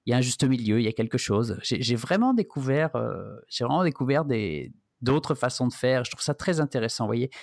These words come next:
C'est là où l'interculturel, là, je, je parle plus des apprenants, mais je parle de mon expérience de, d'enseignant. L'interculturel, en fait, moi, j'ai, j'ai toujours appris et j'apprends toujours. Parce que même aujourd'hui, je continue à voyager dans le cadre des journées de, de formation, euh,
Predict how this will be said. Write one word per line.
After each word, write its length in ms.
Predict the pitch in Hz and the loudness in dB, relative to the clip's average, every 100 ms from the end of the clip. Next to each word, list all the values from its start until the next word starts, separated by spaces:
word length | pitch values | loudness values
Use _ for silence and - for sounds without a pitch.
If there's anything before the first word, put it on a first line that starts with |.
| - | -10
C'est 180 | - 170 | -2 2
là 140 | 220 | 4
où 40 | 190 | 4
l'interculturel, 800 | 143 - - 131 117 147 196 | 2 0 -2 -4 -2 2 2
là, 220 | 143 113 120 | 2 2 2
je, 160 | 113 | 0
je 140 | 101 107 | 0 0
parle 180 | 107 | -2
plus 160 | 104 131 | 0 0
des 180 | 120 113 | 2 0
apprenants, 400 | 110 135 175 180 | 2 2 4 4
mais 120 | 123 | 2
je 120 | 104 | 2
parle 180 | 107 110 | 0 0
de 80 | 110 | 0
mon 120 | 110 | 0
expérience 420 | 113 117 117 110 | 0 0 0 0
de, 220 | 107 - | -2 -4
d'enseignant. 580 | 104 110 - 113 135 185 - - - - 123 | -4 -4 0 2 2 0 -4 -18 -20 -8 -2
L'interculturel, 800 | 123 139 - 131 131 123 160 | 0 -2 -4 -6 -2 0 2
en 60 | 156 | 0
fait, 220 | - 139 | -2 0
moi, 100 | 120 | 0
j'ai, 140 | 113 - | 0 -2
j'ai 240 | 127 123 - _ - | -2 -2 -2 _ -4
toujours 320 | 151 135 143 | 0 0 0
appris 460 | 127 - 190 185 - _ _ - | 0 0 0 0 -4 _ _ -2
et 80 | 120 | 2
j'apprends 340 | 113 117 131 | 2 2 0
toujours. 440 | - 107 110 - - | 0 0 0 0 -4
Parce 180 | - - | -6 -4
que 100 | 101 | -2
même 280 | 107 120 | 2 2
aujourd'hui, 420 | 117 110 107 127 151 | 2 2 0 0 -2
je 100 | 123 | -2
continue 380 | 104 - 120 | -4 0 2
à 40 | 117 | 2
voyager 580 | 110 110 113 135 151 - - - - | 2 2 2 2 0 -4 -18 -10 -4
dans 60 | |
le 60 | 104 | -2
cadre 240 | - 127 113 | 0 -2 0
des 120 | 104 | 0
journées 440 | 117 107 123 127 | 2 2 4 2
de, 220 | 110 90 | 0 -2
de 120 | 87 104 | -4 -4
formation, 720 | 117 110 110 - 131 135 135 _ _ _ _ - | -4 -2 -2 -2 0 0 -2 _ _ _ _ -12
euh, 160 | - | -10